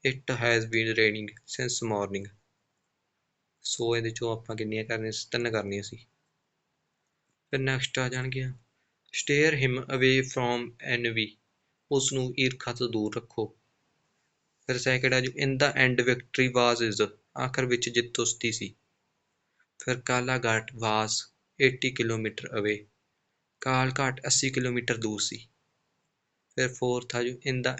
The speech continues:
end victory was his, ਆਖਰ ਵਿੱਚ ਜਿੱਤ, ਇਹ ਤਾਂ ਉਹੀ ਆ ਗਈ ਪਹਿਲਾਂ ਵਰਗੀ, ਬਸ ਤਾਂ ਤਿੰਨ ਕਰਨੀਆਂ ਤੁਸੀਂ। ਫਿਰ ਸੈਕ-, ਨੈਕਸਟ ਆ ਜੂ do as direct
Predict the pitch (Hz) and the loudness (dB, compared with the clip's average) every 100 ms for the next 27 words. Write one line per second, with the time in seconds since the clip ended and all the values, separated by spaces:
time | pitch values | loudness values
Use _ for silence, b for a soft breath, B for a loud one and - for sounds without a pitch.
0 | 123 120 117 113 - 123 117 110 107 113 | -2 0 -2 -4 -2 0 2 2 0 -4
1 | 110 101 _ _ _ _ _ - 135 135 | -8 -8 _ _ _ _ _ -4 -2 -2
2 | 135 123 123 - - - - _ _ - | -2 -2 -4 -12 -12 -12 -18 _ _ -6
3 | 123 123 120 113 107 101 101 104 104 104 | 0 2 2 2 2 0 -2 -4 -4 -6
4 | 107 107 113 110 - 113 110 113 107 104 | -6 -8 -8 -8 -4 -4 -2 -4 -2 -2
5 | 98 98 107 - 113 - _ _ _ _ | -4 -8 -8 -10 -14 -20 _ _ _ _
6 | _ _ _ _ _ _ _ _ _ _ | _ _ _ _ _ _ _ _ _ _
7 | _ _ _ _ _ _ _ _ _ _ | _ _ _ _ _ _ _ _ _ _
8 | _ _ _ _ _ _ _ - 135 131 | _ _ _ _ _ _ _ 0 2 4
9 | 135 135 139 135 135 - 135 127 131 127 | 2 0 -2 0 0 2 2 4 2 0
10 | 127 123 123 123 120 117 113 | 0 2 4 4 2 0 0